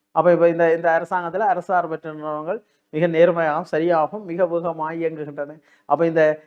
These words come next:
எங்களுடைய வடமாநில இயங்குகிற அரசு சார்பற்ற நிறுவனங்கள் தயவு செய்து முல்லைத்தீவு வைத்தியசாலைக்கு சென்று பாருங்கள். அந்த வைத்தியர்கள் மிக அர்ப்பணிப்பாக கஷ்டப்பட்டு சேவை செய்கிறார்கள்.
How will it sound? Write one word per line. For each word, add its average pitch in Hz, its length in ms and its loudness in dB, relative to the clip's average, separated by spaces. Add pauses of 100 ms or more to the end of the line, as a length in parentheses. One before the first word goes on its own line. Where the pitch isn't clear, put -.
(140)
எங்களுடைய 156 380 2
வடமாநில 165 560 0
இயங்குகிற 151 240 -4
அரசு 151 420 2
சார்பற்ற 180 640 0
நிறுவனங்கள் 156 560 -10
தயவு 196 300 4
செய்து 185 260 2
முல்லைத்தீவு 156 720 -4
வைத்தியசாலைக்கு 143 580 -2
சென்று 147 300 -10
பாருங்கள். 151 460 0 (480)
அந்த 151 200 -4
வைத்தியர்கள் 170 640 2
மிக 156 580 2
அர்ப்பணிப்பாக 185 800 -2
கஷ்டப்பட்டு 170 540 -6
சேவை 165 260 -4
செய்கிறார்கள். 147 640 -4